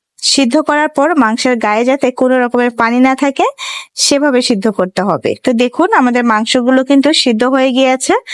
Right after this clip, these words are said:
এখন আচার তৈরি করে নেওয়ার পালা। দিয়ে দিলাম সরিষার তেল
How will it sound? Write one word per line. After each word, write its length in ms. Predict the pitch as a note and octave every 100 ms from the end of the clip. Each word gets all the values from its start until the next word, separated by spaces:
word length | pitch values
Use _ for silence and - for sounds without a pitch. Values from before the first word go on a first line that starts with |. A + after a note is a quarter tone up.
| - - - -
এখন 260 | B3 D#4+ D4
আচার 300 | C4 C4 B3
তৈরি 220 | B3+ A#3
করে 220 | A3 A3 G#3+
নেওয়ার 280 | G#3+ G#3 G3+
পালা। 320 | G3+ G3 C4 A#4+ -
দিয়ে 200 | A#3 C4+
দিলাম 300 | B3+ C#4 D4 D#4
সরিষার 540 | - A#3+ A#3 A#3 A#3+ A3+
তেল 240 | - A3+